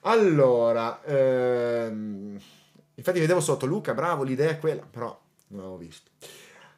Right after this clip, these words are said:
Allora, il value change della reactive form deve essere, ave-, deve avere la subscribe, vero? Quindi switch map più the bounce map più map, questa non l'ho capita.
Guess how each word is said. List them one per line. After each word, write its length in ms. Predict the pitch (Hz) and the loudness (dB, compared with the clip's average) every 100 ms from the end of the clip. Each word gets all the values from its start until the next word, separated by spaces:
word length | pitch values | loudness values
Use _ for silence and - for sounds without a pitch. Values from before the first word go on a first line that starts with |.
| _ _ | _ _
Allora, 380 | 170 190 151 139 | -2 4 4 4
il 160 | 160 147 | 0 0
value 180 | 220 | -2
change 300 | 220 175 139 | 0 0 0
della 160 | 127 143 | 0 0
reactive 240 | 175 185 | 0 -4
form 160 | - 175 | -2 0
deve 140 | 170 | 0
essere, 260 | 147 139 131 | -2 -4 -6
ave-, 240 | 131 127 | -2 -2
deve 160 | 135 143 | 0 2
avere 160 | 139 185 | 2 0
la 100 | 185 | -2
subscribe, 500 | 165 - 131 117 107 | -4 -6 -4 -4 -4
vero? 640 | 113 117 123 175 196 - _ | -2 0 2 2 0 -10 _
Quindi 240 | - 151 131 | -6 -4 -4
switch 240 | 160 160 | -8 -6
map 180 | 147 151 | -8 -6
più 100 | 139 | -6
the 100 | 113 | -6
bounce 360 | 120 147 147 | -6 -8 -10
map 580 | 120 110 110 - 127 147 147 _ _ _ _ _ | -8 -8 -8 -6 -6 -6 -12 _ _ _ _ _
più 120 | 123 | -10
map, 340 | 113 127 147 - | -6 -6 -8 -12
questa 200 | 131 123 | -14 -12
non 100 | 117 | -10
l'ho 80 | 110 | -10
capita. 680 | 107 - 98 147 190 - | -12 -12 -8 -6 -6 -8